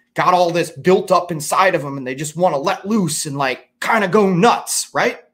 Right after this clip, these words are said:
Like Michael Keaton says in Batman, "You wanna get nuts? Let's get nuts." The whole country's gonna be that way in a few months,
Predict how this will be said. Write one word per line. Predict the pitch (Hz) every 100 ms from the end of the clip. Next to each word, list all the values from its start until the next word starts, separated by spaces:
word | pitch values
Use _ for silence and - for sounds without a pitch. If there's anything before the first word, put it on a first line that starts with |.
| _ _ _ -
Like | 175
Michael | 180 196 175
Keaton | 226 190
says | 208 185
in | 156
Batman, | 220 143 107
"You | 175
wanna | 220
get | 226 240
nuts? | 254 269 -
Let's | 240 -
get | 254 220
nuts." | 180 - - _ _ _ _ _ _ _ _ _ _ _ _ _ _ _ _ _ _
The | 160 160
whole | - 285 277 -
country's | - 233 269 - 160 113
gonna | - 120
be | 107 117
that | 110 110 107
way | 113 107
in |
a | 85
few | - 120
months, | 110 76 - -